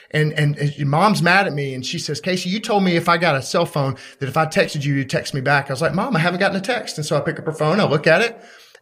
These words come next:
and my mom somehow was texting herself.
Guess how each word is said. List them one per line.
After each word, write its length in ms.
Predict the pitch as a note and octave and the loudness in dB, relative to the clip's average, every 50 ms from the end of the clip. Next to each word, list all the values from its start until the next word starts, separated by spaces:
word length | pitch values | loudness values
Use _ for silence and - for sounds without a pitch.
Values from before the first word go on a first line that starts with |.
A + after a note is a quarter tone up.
| _ | _
and 100 | - F3 | 0 2
my 120 | F3 F3+ F3 | 4 4 4
mom 260 | E3 F3+ G3 B3+ C#4 | 4 4 2 2 0
somehow 440 | - - - C4+ C4+ C4+ B3+ G3+ E3 C#3 | -2 -2 -2 -2 -2 0 0 2 2 2
was 260 | C#3+ D3+ D3 - - | 2 0 -2 -2 -4
texting 540 | - - A3 A3+ A3 - - A#3 A3 F#3 - | -6 -2 -2 -2 -2 -2 -2 0 0 0 0
herself. 880 | - - F#3 F3+ - - - A#3 B3 B3+ - - - - - - - | 0 -2 -2 0 0 0 0 2 2 2 0 -2 -6 -8 -10 -12 -14